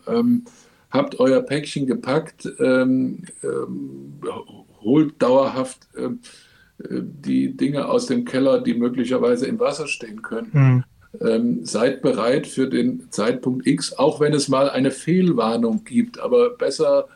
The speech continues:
Speaker 1: dreimal, ähm, zu viel gewarnt als einmal zu wenig, wie wir jetzt gesehen haben. Und da, glaube ich,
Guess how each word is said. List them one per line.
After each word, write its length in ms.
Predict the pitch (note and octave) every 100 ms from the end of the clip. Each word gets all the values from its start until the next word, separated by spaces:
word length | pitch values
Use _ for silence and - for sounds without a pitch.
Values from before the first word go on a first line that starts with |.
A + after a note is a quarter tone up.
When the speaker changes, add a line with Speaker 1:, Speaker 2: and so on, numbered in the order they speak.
| _ -
Speaker 1:
dreimal, 680 | - B2+ C#3+ - B2+ - -
ähm, 360 | B2 B2 B2 - - _
zu 140 | - B2
viel 240 | - D#3+
gewarnt 460 | D#3+ C#3+ C3+ C#3 C#3+
als 180 | B2+ -
einmal 360 | B2 C#3 C3+
zu 180 | - C3
wenig, 380 | D#3 E3 A2+ A2+
wie 120 | A2+
wir 120 | G2+
jetzt 240 | G#2 - -
gesehen 400 | G#2+ - - A2
haben. 280 | B2+ C3
Und 320 | - A2+ - -
da, 120 | A#2
glaube 340 | B2+ B2 B2+
ich, 180 | B2